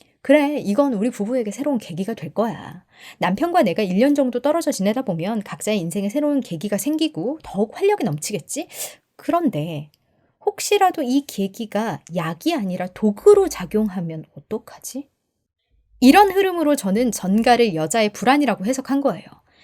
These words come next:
이 해석과 연관지어서 볼 수 있는 부분이 오 층 부부의 싸움 장면이에요. 오 층 부부는 여자의 집 위층에 사는 중년의 바이올리니스트와 그의 아내입니다. 여자는 이 두 사람의 생활을 어렴풋이 짐작할 수 있었는데요.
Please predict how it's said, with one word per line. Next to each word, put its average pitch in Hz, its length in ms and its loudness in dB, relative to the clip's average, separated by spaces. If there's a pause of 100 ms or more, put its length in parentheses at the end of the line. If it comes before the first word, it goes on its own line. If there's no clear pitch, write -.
(280)
이 311 200 4
해석과 349 460 2
연관지어서 262 720 2
볼 208 160 0
수 214 140 -6
있는 220 240 2
부분이 233 400 0 (400)
오 294 220 6
층 370 300 -2
부부의 196 360 2
싸움 339 300 2
장면이에요. 170 640 -6 (340)
오 247 140 4
층 359 180 -4
부부는 214 460 -2
여자의 247 400 4
집 202 240 -4
위층에 247 560 -2
사는 214 400 0
중년의 262 460 2
바이올리니스트와 202 960 -2
그의 208 260 0
아내입니다. 160 640 -4 (560)
여자는 254 420 6
이 220 120 0
두 - 160 -4
사람의 311 340 2
생활을 277 300 0
어렴풋이 247 480 0
짐작할 240 400 -2
수 226 100 -4
있었는데요. 180 640 -4